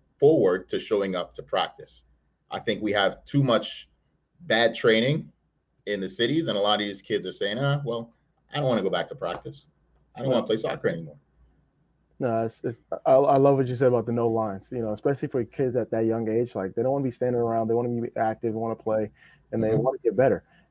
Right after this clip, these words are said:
Speaker 2: And I think when you say access, I think what I found is that, you know, kids in the inner city, they love soccer. If you
Speaker 1: Mm-hmm.
Speaker 2: expose it to them, they, they love it. The fact that you can, uh, your footwork, balance,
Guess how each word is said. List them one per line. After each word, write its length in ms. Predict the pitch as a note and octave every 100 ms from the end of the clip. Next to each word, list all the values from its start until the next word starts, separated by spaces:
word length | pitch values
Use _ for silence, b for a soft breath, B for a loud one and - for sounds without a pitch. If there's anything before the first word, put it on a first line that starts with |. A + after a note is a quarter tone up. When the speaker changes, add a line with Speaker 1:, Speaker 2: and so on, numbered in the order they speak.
| -
Speaker 2:
And 140 | B2
I 60 | A#2+
think 240 | C#3+ B2
when 120 | A#2+
you 80 | A#2+
say 200 | A2+ A#2
access, 580 | - B2 - - G#2 -
I 100 | A2
think 280 | A2 C#3+ B2
what 120 | A#2
I 100 | A2 F3+
found 340 | - A2+ G#2+
is 80 | G#2
that, 220 | G#2+ G#2 b b _ _
you 80 | B2
know, 140 | A#2+ G#2+
kids 220 | - A#3+
in 80 | A3+
the 60 |
inner 120 | F#3 E3
city, 180 | E3+
they 180 | C#3+ C#3+
love 280 | C#3 B2+ D#3+
soccer. 400 | - C3+ - - _ -
If 120 | G#2+
you 120 | F3+
Speaker 1:
Mm-hmm. 80 | E3+
Speaker 2:
expose 360 | B2 C#3 D#3 E3+
it 80 | -
to 100 | F3+
them, 240 | F3+ F#3+ -
they, 280 | - D3 D#3+ -
they 140 | C3+ C#3+
love 280 | C3+ D3+
it. 120 | G#2+ -
The 80 |
fact 280 | G#2 - C#3+
that 180 | C#3 A#2+
you 100 | B2
can, 220 | - A#2
uh, 140 | G#2 F#2+
your 180 | G#2
footwork, 640 | F#2+ - F3 - D3+ C#3+ A2
balance, 560 | B2+ D3+ D#3 C#3 -